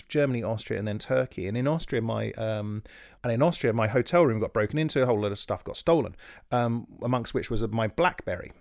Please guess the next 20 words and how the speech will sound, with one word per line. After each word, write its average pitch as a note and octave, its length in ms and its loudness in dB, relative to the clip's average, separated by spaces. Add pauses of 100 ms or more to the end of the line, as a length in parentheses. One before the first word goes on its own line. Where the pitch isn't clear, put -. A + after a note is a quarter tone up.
(160)
Okay, G2+ 380 -8
and B2 100 -4
I A#2+ 60 -2
think A2+ 220 -6
my G2+ 100 -2
laptop - 400 -4
as - 140 -10
well. G#2+ 260 -2 (180)
And B2 140 -8
suddenly F#3 300 2
I - 20 -2
had C3 140 -4
to - 40 -14
continue B2 360 -2
the A#2+ 60 -2
rest D#3+ 220 4
of B2 60 -4
the A2+ 80 -6
business A#2 380 -2
trip - 280 -6